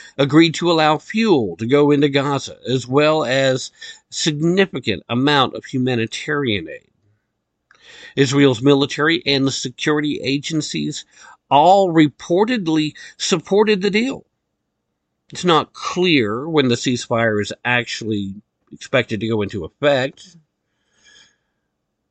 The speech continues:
I would imagine that detail will be reported to much more significance in the, again, in the next few hours. Benjamin Netanyahu reportedly demanded that some of the conditions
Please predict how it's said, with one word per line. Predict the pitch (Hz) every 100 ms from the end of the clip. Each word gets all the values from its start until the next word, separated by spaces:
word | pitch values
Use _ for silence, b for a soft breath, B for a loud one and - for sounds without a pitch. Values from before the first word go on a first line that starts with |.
| _ -
I | 107 117
would | 110 95
imagine | 98 110 131 123 135 135
that | 120 104
detail | 107 110 - 107
will | 107 98
be | 107
reported | 98 98 - 117 113 107 117 -
to | 104 -
much | 113 104 -
more | 101 95
significance | - 85 104 113 113 104 127 -
in | 98 92 90 87 _ _ 78
the, |
again, | 78 95 104
in | 107 98
the | 101
next | 98 107 - -
few | - 107 73
hours. | 95 92 73 98 151 - - 120 _ _ _ _ _ _ _ b b b b b _ _ -
Benjamin | 139 135 131 123
Netanyahu | 127 117 131 127 123 143 135
reportedly | 117 139 127 131 120 117
demanded | 127 120 123 127 143 127 110
that | 110 -
some | - - - 262 240 151
of | 131
the | 127
conditions | 131 117 113 - 120 117